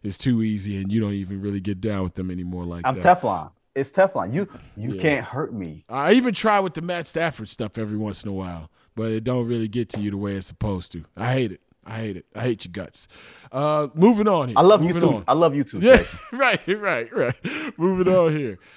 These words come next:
Speaker 1: Uh, the Brooklyn Nets, was they, they a big toe away from going on and probably winning the N B A championship without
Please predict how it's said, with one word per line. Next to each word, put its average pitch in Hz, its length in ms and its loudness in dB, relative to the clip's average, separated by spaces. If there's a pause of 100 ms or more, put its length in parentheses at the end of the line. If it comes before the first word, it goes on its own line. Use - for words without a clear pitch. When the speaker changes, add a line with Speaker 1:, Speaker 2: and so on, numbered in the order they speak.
(140)
Speaker 1:
Uh, 117 340 -4
the 123 80 -12
Brooklyn 185 360 0
Nets, 160 420 -4
was 131 280 0
they, 135 240 4
they 127 320 2
a 110 40 0
big 160 300 6
toe 180 240 4
away 156 380 2
from 123 420 -2
going 135 340 2
on 131 300 0
and 104 140 -6 (360)
probably 165 360 2
winning 131 280 0
the 117 140 0
N 110 100 -2
B 110 140 -4
A 101 80 -2
championship 104 680 -4
without 113 500 0